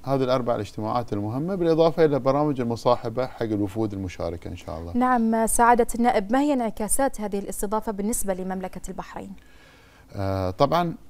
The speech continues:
Speaker 1: يعني، ها-، ها-، هذه الاجتماعات جدا مهمة، و-،
Speaker 2: نعم.
Speaker 1: وأن دول آسيا تعطي مملكة البحرين ثقة رئاسة هذه اللجنة المهمة في الجمعية البرلمانية الآسيوية يعكس على دور مملكة البحرين
Speaker 2: صحيح.
Speaker 1: المهم في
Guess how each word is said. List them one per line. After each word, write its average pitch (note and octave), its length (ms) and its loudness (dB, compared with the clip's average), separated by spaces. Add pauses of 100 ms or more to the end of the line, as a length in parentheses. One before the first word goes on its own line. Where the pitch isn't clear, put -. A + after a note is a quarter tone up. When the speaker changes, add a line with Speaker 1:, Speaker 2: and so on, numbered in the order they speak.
(180)
Speaker 1:
يعني، G2 240 -6
ها-، B2 280 0
ها-، A#2 240 -6
هذه C3+ 200 0
الاجتماعات B2 600 -4 (160)
جدا C3+ 300 -2
مهمة، G2+ 640 -4 (100)
و-، F#2 240 -8
Speaker 2:
نعم. F#2 100 -8
Speaker 1:
وأن G2 600 -4
دول B2+ 340 6 (220)
آسيا G#2 480 -2
تعطي G#2+ 320 -2
مملكة G#2 460 -4
البحرين F#2+ 480 -4 (200)
ثقة A#2 260 -2 (120)
رئاسة A2 420 0 (120)
هذه A2 220 -2
اللجنة G2+ 340 -2
المهمة F#2 460 -2
في F2 120 -10
الجمعية F#2 360 -2
البرلمانية F#2 480 -2
الآسيوية G#2+ 560 -2
يعكس C#3+ 480 0
على G#2+ 160 -4
دور D3 240 4
مملكة B2 440 -4
البحرين A2+ 400 -2
Speaker 2:
صحيح. A#2 80 -2
Speaker 1:
المهم C3+ 440 0 (440)
في C#3+ 260 8